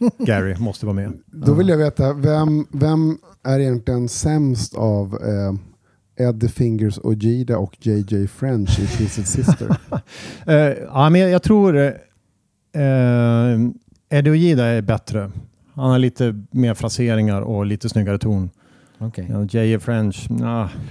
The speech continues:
Speaker 2: Han vann ju i alla fall en supatävling mot Dave Murray.
Speaker 1: Vem? Eddie
Speaker 2: Eddie
Speaker 1: Ojeda?
Speaker 2: Ojeda. Ja.
Speaker 1: Nej, vänta, vilken Eddie Ojeda pratar vi om?
Speaker 2: Eh,
Speaker 1: Pratar vi om
Speaker 2: Twi-
Speaker 1: Eddie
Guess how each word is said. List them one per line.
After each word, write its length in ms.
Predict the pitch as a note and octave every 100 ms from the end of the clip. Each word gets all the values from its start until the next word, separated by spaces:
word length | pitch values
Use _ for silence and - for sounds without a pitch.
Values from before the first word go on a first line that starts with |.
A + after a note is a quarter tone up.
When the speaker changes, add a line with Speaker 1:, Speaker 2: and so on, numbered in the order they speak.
| -
Speaker 2:
Han 140 | C3
vann 160 | C3 D3+
ju 60 | F3
i 40 |
alla 100 | D3+
fall 160 | D3 C#3+
en 80 |
supatävling 760 | B2 D3+ C3 C3 D3 E3+ F#3 C#3
mot 160 | A#2 A2
Dave 160 | A#2
Murray. 500 | A#2 A#2+ E3+ A2 G#2 - - - - - - - - _
Speaker 1:
Vem? 380 | C3 F#3 A2 C3
Eddie 300 | E3+ F#3+ D3
Speaker 2:
Eddie 120 | C3+
Speaker 1:
Ojeda? 280 | B2+ C3+ E3
Speaker 2:
Ojeda. 320 | G3+ - - A#2+
Ja. 360 | A#2 C3 C3+ E3
Speaker 1:
Nej, 120 | F3+
vänta, 340 | E3 G3+ E3 C3+
vilken 360 | E3 D3 D#3+
Eddie 420 | D3+ D3+ C#3+ D3+
Ojeda 420 | D3 C#3+ C#3+ C#3 C3+
pratar 280 | C#3 -
vi 60 | D3+
om? 160 | B2 B2+ _ _
Speaker 2:
Eh, 120 | G3 D#3
Speaker 1:
Pratar 160 | D#3
vi 80 | C#3
om 80 | D#3
Speaker 2:
Twi- 100 | C#3
Speaker 1:
Eddie 280 | C3 C3+